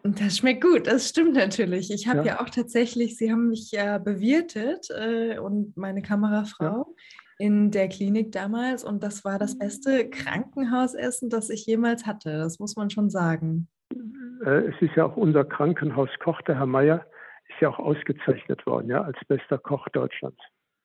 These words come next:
Speaker 2: Krankenhauskoch
Speaker 1: Okay.
Speaker 2: Deutschlands.
Speaker 1: Ja, klasse.
Speaker 2: Das passt
Speaker 1: Da,
Speaker 2: alles dazu.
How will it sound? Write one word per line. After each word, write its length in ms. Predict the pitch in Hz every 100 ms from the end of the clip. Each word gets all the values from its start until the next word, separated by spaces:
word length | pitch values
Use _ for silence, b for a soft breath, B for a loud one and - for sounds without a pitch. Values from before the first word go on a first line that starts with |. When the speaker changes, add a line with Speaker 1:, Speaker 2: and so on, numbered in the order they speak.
| _ -
Speaker 2:
Krankenhauskoch 800 | - 139 131 117 226 - - - -
Speaker 1:
Okay. 120 | -
Speaker 2:
Deutschlands. 400 | - - 151 - _ _ _ _ _ -
Speaker 1:
Ja, 200 | 180 165
klasse. 480 | - 226 220 165 160
Speaker 2:
Das 120 | 160
passt 300 | 156 170 170
Speaker 1:
Da, 60 |
Speaker 2:
alles 160 | 120 123
dazu. 360 | - - - 170